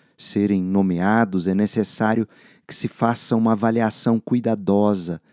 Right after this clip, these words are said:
Se forem aprovados, então que exerçam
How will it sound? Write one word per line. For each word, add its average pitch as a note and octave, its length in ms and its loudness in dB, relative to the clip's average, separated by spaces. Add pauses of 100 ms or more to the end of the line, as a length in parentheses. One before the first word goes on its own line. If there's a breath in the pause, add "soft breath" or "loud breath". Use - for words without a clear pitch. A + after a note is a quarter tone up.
(560)
Se - 180 -4
forem C#3 400 2
aprovados, G2 800 0
então A2+ 360 2
que A2+ 180 0
exerçam G2+ 800 0